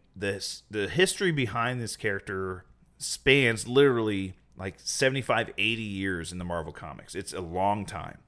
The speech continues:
And let's talk about who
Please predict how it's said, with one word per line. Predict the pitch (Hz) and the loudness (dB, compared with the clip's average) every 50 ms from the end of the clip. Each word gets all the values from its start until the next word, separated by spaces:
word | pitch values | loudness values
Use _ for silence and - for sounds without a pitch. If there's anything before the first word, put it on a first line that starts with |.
| _ _ _ _ _ _ - - _ _ - - - - _ _ _ _ _ _ _ _ _ _ _ - | _ _ _ _ _ _ -20 -20 _ _ -20 -20 -20 -20 _ _ _ _ _ _ _ _ _ _ _ 0
And | 113 123 123 120 117 113 110 117 110 107 - _ - | 2 4 6 6 6 6 6 4 2 -2 -10 _ -2
let's | 104 117 151 156 151 - | 6 6 6 6 6 -2
talk | - - - 147 139 143 - | -4 2 6 6 6 6 6
about | 123 127 110 87 92 | 4 2 2 2 0
who | - 139 143 139 135 131 127 127 127 135 131 | 0 4 4 6 6 6 4 2 2 0 -2